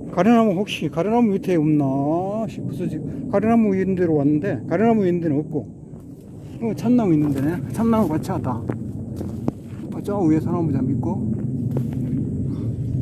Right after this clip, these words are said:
어. 또 찾아-, 찾아보도록 하겠습니다. 아, 지금 채심하고 있는데요.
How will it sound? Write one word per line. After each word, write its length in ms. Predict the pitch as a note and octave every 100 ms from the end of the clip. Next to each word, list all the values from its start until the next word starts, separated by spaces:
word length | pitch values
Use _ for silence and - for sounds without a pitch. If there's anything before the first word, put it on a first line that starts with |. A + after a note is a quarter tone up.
| - - - - - - - - - - -
어. 260 | C3+ - - - C#3+ C3 - C3 C3+ D3 C#3+ D3 - - C#3+ - - - - - - - - - - - - - - - - - - - - -
또 60 |
찾아-, 320 | - G#3 G3 F3+
찾아보도록 560 | - G#3+ G3 E3 D#3
하겠습니다. 600 | E3+ E3 E3+ D3+ D3 D#3+ E3+ - - - - - - - - - - - _ _ _ _ _ _ _ _ _ _ _ _ _ _ _ _ _ _ _ _ _ _ -
아, 220 | C#3+ C#3+
지금 260 | C#3 D3+ D3
채심하고 580 | G#3 G#3 G3 D3+ C#3+
있는데요. 480 | C3+ C3 B2 A#2+ D3+